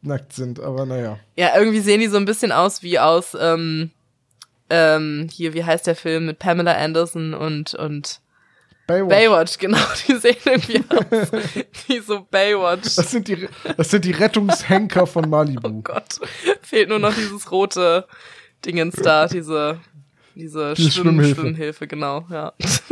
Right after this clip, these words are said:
Speaker 1: Ja, okay, also
Speaker 2: Wow.
Speaker 1: wie gesagt, ich hätte jetzt bei dem, bei dem Dreiteiler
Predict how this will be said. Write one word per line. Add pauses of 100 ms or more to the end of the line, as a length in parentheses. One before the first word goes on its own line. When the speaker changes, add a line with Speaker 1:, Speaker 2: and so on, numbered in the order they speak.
(320)
Speaker 1:
Ja, (280)
okay,
also
Speaker 2:
Wow.
Speaker 1:
wie
gesagt,
ich
hätte
jetzt
bei
dem, (280)
bei
dem
Dreiteiler